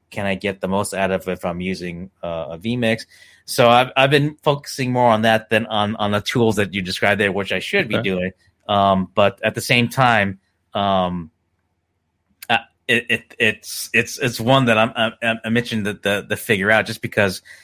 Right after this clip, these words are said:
Speaker 1: once you get everything hammered out as to how you want to, to create the video and post it, you gotta be able to measure that. So,
Speaker 2: <laughs>
Speaker 1: uh, not, not to throw a curveball to the curveball. I mean,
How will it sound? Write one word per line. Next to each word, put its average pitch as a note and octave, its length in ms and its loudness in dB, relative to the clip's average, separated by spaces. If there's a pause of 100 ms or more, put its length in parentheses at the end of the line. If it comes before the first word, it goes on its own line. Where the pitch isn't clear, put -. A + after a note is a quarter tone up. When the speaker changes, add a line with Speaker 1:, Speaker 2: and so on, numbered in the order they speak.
(520)
Speaker 1:
once A#2+ 280 0
you F#2+ 60 -10
get A2+ 320 0 (240)
everything A2 360 -2
hammered G#2 340 -2
out G#2+ 160 2
as G2 160 -4
to G#2+ 100 -6
how G#2 160 -2
you G2+ 160 0
want F#2+ 260 -4
to, F#2 380 -2
to - 80 -16
create C#3+ 260 -4
the A#2 80 -6
video A2 240 -2
and G2+ 100 -8
post D3 260 0
it, G2+ 140 -8 (320)
you F#3 100 0
gotta A2+ 200 4
be G#2+ 120 2
able F#2 140 0
to F2 60 -6
measure G#2+ 280 2
that. F2+ 220 -2
So, G2+ 280 0 (220)
Speaker 2:
<laughs> - 140 -12
Speaker 1:
uh, G2+ 560 4
not, D#3+ 260 0
not F3+ 220 2
to D#3 80 2
throw D#3 180 4
a C#3 60 2
curveball C#3 400 4
to A#2+ 80 -4
the A#2+ 80 0
curveball. C3+ 420 4
I A2+ 40 4
mean, C3+ 280 -2